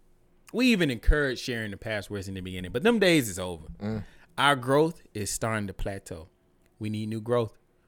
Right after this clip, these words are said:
Speaker 1: What about all these people who are enjoying our product and not paying for
Speaker 2: Mm.
Speaker 1: it? So, cousin, if you out there listening,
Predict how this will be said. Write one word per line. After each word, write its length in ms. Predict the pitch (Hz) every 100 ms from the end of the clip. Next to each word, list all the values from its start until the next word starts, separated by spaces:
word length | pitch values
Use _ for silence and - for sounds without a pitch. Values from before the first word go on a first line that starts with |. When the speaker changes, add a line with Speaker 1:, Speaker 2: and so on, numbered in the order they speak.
| _
Speaker 1:
What 100 | 147
about 160 | 156
all 140 | 156 156
these 160 | 151
people 240 | - 170 151
who 160 | 170 147
are 80 |
enjoying 400 | 120 107 123 135
our 140 | 127 127
product 400 | 147 147 143 -
and 120 | 117 135
not 220 | 175 -
paying 320 | - 185 165
for 160 | - 107
Speaker 2:
Mm. 200 | 92 90
Speaker 1:
it? 40 | _ _ _ _ _ _ _ _ _ _ _
So, 360 | - 117 104 98 - -
cousin, 400 | - 127 117 139
if 120 | 101 113
you 80 | 117
out 100 | 113
there 100 | 117
listening, 420 | 113 113 123 127